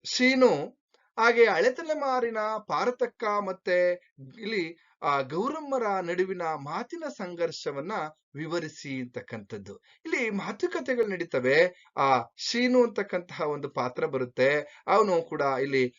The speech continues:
ಗೌರಮ್ಮನ ಮಗ. ಆಗ ಆ, ಆ ವಿಚಾರವನ್ನ ನೋಡಿದಾಗ ಆ ಶೀನು ಏನ್ ಮಾಡ್ತಾ ಇರ್ತಾನೆ, ಅವನು ಯಾವ ವಿಚಾರವನ್ನ ಹೇಳ್ತಾನೆ, ಯಾಕೆ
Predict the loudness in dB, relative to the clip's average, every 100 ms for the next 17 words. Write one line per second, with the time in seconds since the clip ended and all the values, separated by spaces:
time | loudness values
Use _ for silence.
0 | _ -2 0 2 0 -2 -2 0 0 0
1 | -2 _ _ _ 2 4 4 0 -2 _
2 | _ 4 6 4 -2 _ _ -2 -2 -2
3 | -2 -2 -2 0 0 2 0 0 -2 2
4 | 2 2 2 0 0 0 0 -4 _ -8
5 | -6 -4 0 0 0 -4 -4 -2 -4 -2
6 | -4 -2 -2 -6 -18 _ -4 -2 -4 -4
7 | 2 2 2 -2 0 0 -2 -4 -2 -6
8 | -4 -2 -2 -2 -4 -6 -4 -2 0 0